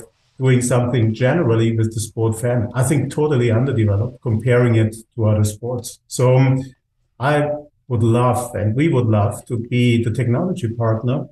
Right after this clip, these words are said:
for tennis to help them for a more immersive experience here. And I think there is a lot of things which can be done around this. Um, and yeah, we touched last time on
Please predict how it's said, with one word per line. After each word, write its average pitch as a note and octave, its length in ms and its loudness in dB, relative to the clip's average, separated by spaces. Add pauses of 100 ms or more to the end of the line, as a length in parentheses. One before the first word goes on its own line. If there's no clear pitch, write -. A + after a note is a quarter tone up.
for D#3 340 -2
tennis A#2 460 0
to B2+ 140 -6
help B2+ 340 0
them B2 320 0
for B2 320 0
a A2+ 40 2
more B2+ 340 0
immersive A#2 540 0
experience A2+ 680 0
here. G2 280 -8 (240)
And A#2 100 -2
I A#2+ 100 2
think D#3+ 260 0
there B2 300 0
is B2 360 0
a A#2 80 0
lot B2 400 0
of - 120 -4
things A2+ 320 -2
which - 180 -12
can G#2+ 220 0
be A2 60 0
done G#2 240 -2
around G#2 380 -2
this. - 360 -16
Um, A#2+ 340 0 (520)
and B2 220 -4
yeah, D#3 340 0
we B2+ 100 0
touched C3+ 320 -2
last B2 280 -2
time B2+ 400 0
on B2 640 0